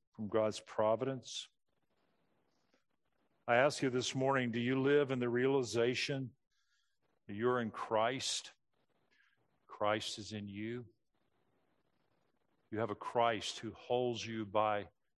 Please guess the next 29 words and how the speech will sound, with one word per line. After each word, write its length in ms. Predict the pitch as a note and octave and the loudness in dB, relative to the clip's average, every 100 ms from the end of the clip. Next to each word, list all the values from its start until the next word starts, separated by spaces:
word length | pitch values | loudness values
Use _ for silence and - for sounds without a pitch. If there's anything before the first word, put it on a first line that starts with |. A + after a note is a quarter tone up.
| _ _ | _ _
your 140 | A2 G2 | -6 -2
right 260 | G2 G2 | 0 -2
hand. 400 | - A2 A2+ G#2 F2 - _ _ _ _ _ _ _ _ _ _ - | -6 -10 -8 -8 -12 -20 _ _ _ _ _ _ _ _ _ _ -8
And 100 | A2+ | -2
however 400 | A#2 C3 C3+ B2+ | 2 4 4 0
fuzzy 540 | - - C3+ B2 C3+ | 0 2 4 4 0
and 120 | B2 G#2 | -2 0
difficult 680 | B2+ D3 C3+ C3 C3 B2 A2+ | 0 0 -2 0 0 -2 -6
and 140 | G#2 | -6
challenging 680 | - C3 C3 C3 A#2+ C3 B2 | 0 2 4 2 0 -2 -2
the 80 | A2 | 0
moment 400 | A2 B2 C3+ A#2+ | 0 0 -2 -2
may 160 | A#2+ | -4
be, 440 | G#2+ A#2+ C3+ C#3 B2+ _ _ _ _ _ _ _ _ _ _ _ _ _ | -4 -4 -2 -4 -8 _ _ _ _ _ _ _ _ _ _ _ _ _
you 80 | G2+ | -6
have 120 | A2 | -4
a 40 | G#2 | -6
Christ 640 | - B2 B2+ G#2 - - | -2 0 2 0 -6 -10
who 100 | G2+ | -10
holds 400 | A#2 A#2+ B2 G2+ | -4 -4 -4 -8
you 80 | F#2 _ _ _ _ _ | -14 _ _ _ _ _
by 160 | G#2 G2 | -4 -2
your 160 | G2 | -4
right 240 | F#2+ G2+ - | -8 -8 -10
hand. 340 | A#2+ A#2 A2 F#2 _ _ _ _ _ _ _ | -12 -10 -10 -14 _ _ _ _ _ _ _
And 100 | B2 | -2
he's 200 | B2+ G2+ | 0 -2
growing 580 | G2 A2 A#2+ D3 C#3+ G2 | -4 0 2 2 0 -4
you. 220 | F2 E2+ | -10 -16